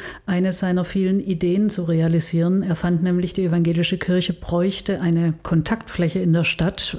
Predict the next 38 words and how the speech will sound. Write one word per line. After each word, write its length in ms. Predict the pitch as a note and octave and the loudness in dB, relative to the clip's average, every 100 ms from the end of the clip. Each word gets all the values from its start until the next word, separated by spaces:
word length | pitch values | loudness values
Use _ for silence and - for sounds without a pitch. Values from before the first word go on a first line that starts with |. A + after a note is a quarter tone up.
| F#3+ | 0
Also 220 | G#3+ E3 | 0 2
es 140 | E3 - | 0 0
wäre 220 | F3 F3 | 0 2
nicht 240 | G3+ A3+ | 0 0
genug, 400 | G#3 F#3 F#3 F#3 - - - - | -2 0 0 -4 -8 -8 -8 -4
in 100 | F#3+ | -2
einem 160 | F3+ F3 | 0 0
Kirchturm 540 | G#3 G#3+ - G#3 G3 | 0 -2 -2 0 0
zu 100 | G#3 | 0
sitzen 400 | F#3 G3 - G3 | 0 -2 0 0
und 140 | F3+ F3 | 2 0
darauf 200 | E3+ - | -2 -2
zu 140 | F3+ | 0
warten, 280 | E3+ E3 E3+ | 0 2 0
dass 180 | D#3+ E3+ | 2 2
Menschen 340 | E3 D3+ D#3+ | 2 2 -2
kommen, 480 | - E3 G3 A#3+ B3+ - - - | 0 0 2 2 0 -8 -16 -14
sondern 480 | G#3+ F#3 F3+ F#3+ F#3+ | -4 -2 0 2 2
man 180 | F#3 F3+ | 2 0
müsse 220 | E3+ F#3+ | 0 0
dahin 300 | F3 F3 F3 | 2 2 2
gehen, 260 | F3 E3+ | 2 2
wo 80 | E3 | 0
sie 140 | D#3+ E3+ | 0 -2
sind. 560 | - D3 C3 B2+ - - | 0 2 2 -2 -8 -2
Und 220 | G3+ D#3+ | 0 2
deshalb 440 | E3+ - F#3+ F#3 - - - - - - - - | 0 0 -2 -2 -8 -20 -20 -20 -10 -8 -8 -6
plante 480 | F#3 E3+ F#3 B3+ A3+ | -2 0 2 2 0
er 400 | F3 F3 E3+ F#3 - - - - | 0 0 2 0 -4 -10 -12 -2
in 140 | G#3 | 0
der 100 | A3+ | 0
Bonner 420 | F#3 F3 F3+ F3+ G3+ | 0 0 0 0 0
Innenstadt, 720 | F#3 F#3 - F#3+ F#3+ - - | 0 0 -2 -2 -2 -4 -2
damals 320 | E3 E3+ E3+ | 2 2 2
am 100 | E3 | -2
Friedensplatz, 720 | - F3 G3 - - E3 - - | 0 0 0 0 0 0 -2 -2
diesen 300 | E3 E3+ D#3 | 0 2 0
Kirchenpavillon. 920 | F3+ F#3 D3+ - D3 D3 C#3+ D3 | 0 0 0 -2 -2 -2 0 0